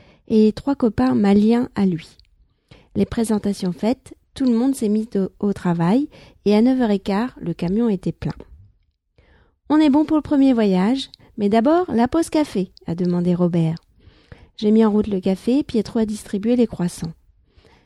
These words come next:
À onze heures, le premier camion était déchargé. Mon rôle était celui d'un agent de la circulation.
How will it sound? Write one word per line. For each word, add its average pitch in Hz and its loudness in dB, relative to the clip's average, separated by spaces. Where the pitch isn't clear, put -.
À 214 4
onze 240 6
heures, 233 2
le 202 -4
premier 233 -2
camion 214 -2
était 202 -2
déchargé. 175 -4
Mon 208 0
rôle 277 2
était 214 0
celui 220 -2
d'un 202 0
agent 208 0
de 233 0
la 214 0
circulation. 196 -4